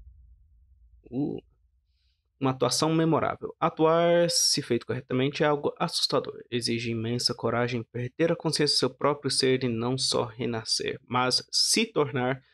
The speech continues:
o personagem que você está retratando. Poucos têm esse tipo de coragem, e ainda assim acontece, o que, após minha visita à noite passada ao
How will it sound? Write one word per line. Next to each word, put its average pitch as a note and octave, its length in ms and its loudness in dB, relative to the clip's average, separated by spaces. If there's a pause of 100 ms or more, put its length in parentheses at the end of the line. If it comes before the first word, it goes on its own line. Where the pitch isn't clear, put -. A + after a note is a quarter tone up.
(280)
o E3+ 80 0
personagem B2+ 560 0
que B2+ 100 -2
você B2 260 0
está A#2 220 -2
retratando. - 640 -8 (960)
Poucos G#3 240 4
têm F3 160 4
esse D#3+ 160 -2
tipo - 160 0
de - 80 -14
coragem, A2+ 400 -2 (460)
e D#3+ 60 2
ainda F#3 200 4
assim E3+ 220 2
acontece, C3 640 0
o E3+ 120 0
que, - 320 0
após - 420 -2
minha G#2+ 140 -4
visita G#2+ 380 -10
à - 20 -6
noite G#2 280 -6
passada A2 580 -4
ao C3 240 -2